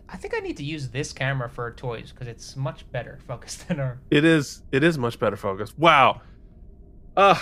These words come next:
Speaker 2: Mister Cronin, you have outdone yourself once again. That is phenomenal.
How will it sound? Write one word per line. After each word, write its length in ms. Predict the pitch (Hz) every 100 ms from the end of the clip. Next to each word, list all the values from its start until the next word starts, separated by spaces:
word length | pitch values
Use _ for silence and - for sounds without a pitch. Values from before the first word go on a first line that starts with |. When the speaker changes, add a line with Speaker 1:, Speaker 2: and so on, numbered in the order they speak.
| -
Speaker 2:
Mister 300 | 170 185 208
Cronin, 400 | - 208 202 185
you 100 | 175
have 180 | 165 151 -
outdone 460 | 277 196 202 185
yourself 680 | 156 135 - 113 104 - - -
once 340 | 127 165 165
again. 380 | 143 123 104 101
That 200 | 156 185
is 160 | 196 185
phenomenal. 960 | 320 381 415 427 453 392 151 107 101